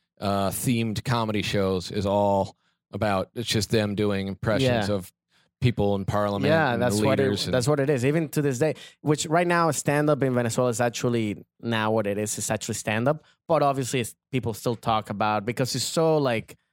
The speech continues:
Speaker 2: it's everyday conversation that you have to talk about it, you know? Like,
Speaker 1: Right.
Speaker 2: but I've done s-, s-, uh, stand-up in Spanish, and I've done there, and I s-, actually worked out. I've done the same material that I have here, and I basically translated it, and it,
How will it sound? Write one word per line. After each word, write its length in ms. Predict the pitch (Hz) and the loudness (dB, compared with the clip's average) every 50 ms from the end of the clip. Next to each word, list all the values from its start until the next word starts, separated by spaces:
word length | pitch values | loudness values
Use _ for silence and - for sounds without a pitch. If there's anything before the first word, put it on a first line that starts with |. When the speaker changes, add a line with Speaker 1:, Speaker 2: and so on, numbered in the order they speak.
| _ _ _ _ _ _ _ | _ _ _ _ _ _ _
Speaker 2:
it's 160 | - 123 - 139 | -8 -6 -4 0
everyday 460 | 127 135 135 135 131 123 135 127 120 | 0 0 2 0 0 2 0 0 2
conversation 680 | - 127 120 110 107 - - 117 113 110 110 - 110 101 | 0 -2 0 0 -2 0 2 2 2 2 0 -2 -2 -2
that 120 | 98 95 | 0 0
you 160 | 101 104 104 | 0 0 -2
have 320 | 101 101 104 110 110 - - | 0 0 0 0 0 -2 -6
to 140 | - - 98 | -14 -14 -6
talk 240 | - 101 85 - | -4 -4 -4 -2
about 280 | 87 85 87 87 80 80 | -2 -2 -2 -2 -2 -2
it, 80 | 87 85 | -2 -2
you 80 | 95 98 | -2 -2
know? 200 | 95 92 90 85 92 | 0 -2 -2 -2 -2
Like, 160 | 107 107 104 | -2 0 2
Speaker 1:
Right. 200 | 104 101 98 104 - - - - _ _ | 2 2 2 0 -4 -10 -20 -20 _ _
Speaker 2:
but 140 | 135 139 139 | 0 2 2
I've 160 | 143 151 151 | 4 2 2
done 300 | 135 165 180 196 190 170 | 2 2 2 2 2 0
s-, 180 | 135 - - - | -2 -4 -8 -8
s-, 240 | - - - - - | -8 -8 -8 -6 -4
uh, 380 | - 120 117 113 113 110 104 104 | 0 2 2 4 4 2 2 0
stand-up 440 | 101 - - 131 123 123 123 120 101 | -2 -2 -2 -2 0 0 0 -2 -2
in 80 | 113 104 | -4 -6
Spanish, 520 | - - 113 120 127 120 110 107 104 - | -4 -2 -2 -2 0 -2 -2 -4 -4 -6
and 100 | 107 107 | -6 -4
I've 220 | 104 98 101 101 95 | -2 -2 -4 -2 -2
done 200 | 104 101 104 104 | -2 -2 -2 0
there, 200 | 104 104 104 104 | 0 0 0 0
and 140 | 104 104 104 | 0 -2 -2
I 120 | 98 98 | -4 -4
s-, 240 | 92 104 - - - | -4 -8 -10 -10 -4
actually 380 | - 123 131 - - - 120 104 | -4 -4 -4 -4 -8 -8 -8 -8
worked 320 | 101 104 110 104 - _ | -4 -4 -6 -6 -4 _
out. 160 | 113 113 107 | -2 0 0
I've 120 | 95 101 101 | 0 -2 -2
done 180 | 101 117 113 107 | -2 -2 -2 -2
the 320 | 104 101 92 95 95 90 - _ | -4 -6 -6 -8 -12 -16 -16 _
same 220 | - - 131 120 | -6 -4 -4 -4
material 340 | 113 104 - - 127 120 113 | -4 -6 -4 -2 -2 0 0
that 100 | 104 95 | 0 -2
I 100 | 95 92 | -2 -4
have 280 | 92 101 117 113 107 - | -2 0 0 0 0 -2
here, 340 | 92 92 87 92 101 104 - _ _ _ _ _ | -4 -2 -2 -2 -2 -4 -6 _ _ _ _ _
and 160 | - 113 110 104 | -6 -4 -4 -2
I 60 | 101 | -2
basically 360 | 95 110 110 104 107 113 110 | -2 -2 -4 -2 -2 -4 -4
translated 640 | 101 - - 117 120 113 - - 104 98 90 95 98 | -4 -2 -2 -2 -2 -2 -4 -4 -4 -2 -2 -2 -2
it, 140 | 98 101 101 | -2 -2 -2
and 120 | 98 98 101 | -4 -4 -6
it, 80 | 101 | -8